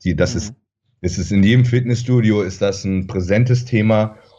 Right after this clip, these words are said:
Speaker 1: und wer da Lust drauf hat, der kann sich in fünf Minuten schlau machen, ist in dieser Materie drin und wenn er dann Bock hat, kann er sich einlesen,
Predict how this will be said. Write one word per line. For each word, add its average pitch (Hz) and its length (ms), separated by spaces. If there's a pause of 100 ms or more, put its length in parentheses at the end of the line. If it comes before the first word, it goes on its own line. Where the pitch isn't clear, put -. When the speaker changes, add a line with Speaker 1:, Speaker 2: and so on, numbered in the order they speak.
Speaker 1:
und 90 260
wer 101 160
da 113 220
Lust 101 320
drauf 98 200
hat, 98 300
der 90 120
kann 104 200
sich 101 100
in 95 120
fünf 127 220
Minuten 127 300
schlau 107 260
machen, 104 320
ist 98 160
in 95 100
dieser 92 200
Materie 90 480
drin 107 220
und 107 100
wenn 95 100
er 95 80
dann 90 180
Bock 117 200
hat, 113 140
kann 98 140
er 95 100
sich 90 180
einlesen, 95 560